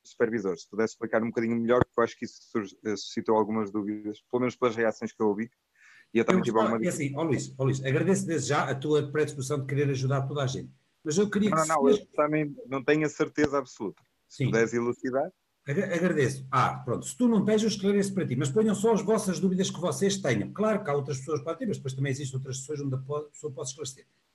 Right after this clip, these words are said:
Speaker 2: Então, qual é mesmo a tua dúvida, Luís, para ver se eu te consigo ajudar?
Speaker 1: É assim, eu fui,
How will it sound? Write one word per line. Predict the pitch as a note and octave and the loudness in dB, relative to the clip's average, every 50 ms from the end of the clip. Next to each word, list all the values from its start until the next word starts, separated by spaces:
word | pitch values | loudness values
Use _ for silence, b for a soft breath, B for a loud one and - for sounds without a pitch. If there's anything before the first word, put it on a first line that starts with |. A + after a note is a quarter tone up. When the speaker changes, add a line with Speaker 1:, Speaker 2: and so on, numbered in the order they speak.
| _ _ | _ _
Speaker 2:
Então, | D3 C3+ A#3+ B3 G3 | -4 -2 -2 0 2
qual | A3+ A#3 A3+ A3+ | 2 4 6 6
é | A3+ | 6
mesmo | G#3+ G#3 A#3 B3 G3 A3 A3 | 6 6 6 4 4 4 2
a | G#3+ | 4
tua | A3+ A3+ A3 | 2 2 2
dúvida, | E3 D3 B2+ C3 G#2+ G#2+ A2 | 2 2 0 0 0 -2 -2
Luís, | F#2+ F#2+ F#2 - | -2 -2 -8 -8
para | - B2+ B2+ | -6 -4 -2
ver | C#3+ C3+ | -2 -2
se | C3+ C3 | -2 -4
eu | C3 | -4
te | C3 | -6
consigo | C3+ C#3+ - D3 C3+ B2+ | -8 -10 -10 -6 -6 -6
ajudar? | A#2+ - - E2 - - _ _ _ _ _ _ _ _ _ _ _ _ _ _ _ A#2 | -6 -6 -10 -14 -16 -18 _ _ _ _ _ _ _ _ _ _ _ _ _ _ _ 2
Speaker 1:
É | B2 | 2
assim, | B2 - C3+ G2+ F#2 | 2 2 -2 -2 -2
eu | F#2 F#2+ | -4 -4
fui, | - - B2 B2 - - | 0 2 2 2 2 -2